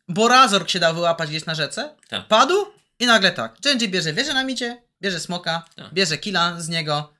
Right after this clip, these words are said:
Speaker 1: idzie jeszcze na bota, bierze kolejne wave'y, obija kolejne, kolejne wieże i tak, em, no, no po prostu widać było, że oddadzą jedną rzecz, ale wezmą trzy w zamian za to
Speaker 2: Tak.
Speaker 1: i,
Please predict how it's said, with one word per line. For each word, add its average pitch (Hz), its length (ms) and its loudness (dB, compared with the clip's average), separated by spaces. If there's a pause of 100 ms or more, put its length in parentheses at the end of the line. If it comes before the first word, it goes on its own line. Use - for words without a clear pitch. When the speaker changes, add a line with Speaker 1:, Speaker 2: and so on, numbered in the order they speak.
(260)
Speaker 1:
idzie 170 180 -4
jeszcze 143 180 -4
na 123 80 -2
bota, 147 420 -4
bierze 151 200 -4
kolejne 135 300 -2
wave'y, 131 400 -2
obija 143 300 -2
kolejne, 123 480 -8
kolejne 117 380 -8
wieże 120 400 -6
i 151 140 -8
tak, 151 320 0 (500)
em, 127 960 -6 (180)
no, 165 180 -6
no 185 120 -4
po 190 100 -14
prostu 175 540 -6 (260)
widać 175 260 -2
było, 151 300 -4
że 135 460 -2
oddadzą 214 600 0 (180)
jedną 202 340 -2
rzecz, 185 240 -4
ale 143 200 -2
wezmą 117 280 -10
trzy 110 280 -10
w 107 40 -16
zamian 113 300 -14
za 127 120 -10
to 107 180 0
Speaker 2:
Tak. 101 100 -16
Speaker 1:
i, 117 160 -14